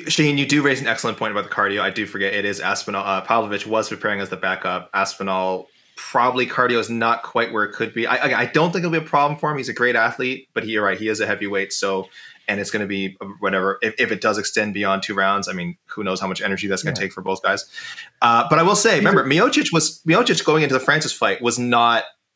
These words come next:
Speaker 1: like, someone who they thought could grind out a win in that scenario either. He, he was coming off, like, a run of knockouts. Like, Stipe was knocking out people left and right. So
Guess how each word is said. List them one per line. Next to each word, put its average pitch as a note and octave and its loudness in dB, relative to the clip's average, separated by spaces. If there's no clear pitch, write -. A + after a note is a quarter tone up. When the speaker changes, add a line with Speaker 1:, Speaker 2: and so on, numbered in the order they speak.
Speaker 1:
like, G#2+ 0
someone B2+ 2
who A#2+ 0
they A2+ 2
thought A#2 2
could A#2 -8
grind A2 2
out G2+ 2
a G2+ 2
win G2 -2
in G#2+ -6
that G#2 0
scenario G2 0
either. G2+ 0
He, E3 -2
he F3 2
was G#3+ 2
coming D3 0
off, A#2+ 2
like, G#2+ 0
a G2 -2
run A#2 2
of G2 -2
knockouts. G2 -2
Like, G#2+ -2
Stipe B2 0
was G2 -4
knocking G2+ 0
out E2+ -8
people G2 -8
left G2 -4
and F#2+ -12
right. F#2+ -2
So G#2+ 0